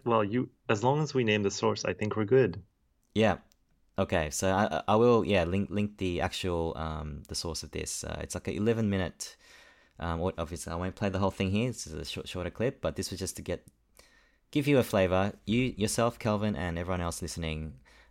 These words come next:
Speaker 2: uh, who hasn't been invited to Clubhouse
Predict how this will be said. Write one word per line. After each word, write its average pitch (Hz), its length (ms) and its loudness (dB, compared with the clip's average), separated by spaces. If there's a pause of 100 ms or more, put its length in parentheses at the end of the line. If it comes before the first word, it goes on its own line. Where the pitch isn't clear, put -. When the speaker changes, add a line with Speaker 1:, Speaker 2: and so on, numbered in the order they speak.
Speaker 2:
uh, 78 200 -6
who 90 220 -2
hasn't 104 500 -4 (320)
been 80 140 -6
invited 76 460 -4
to 76 400 -6
Clubhouse - 720 -8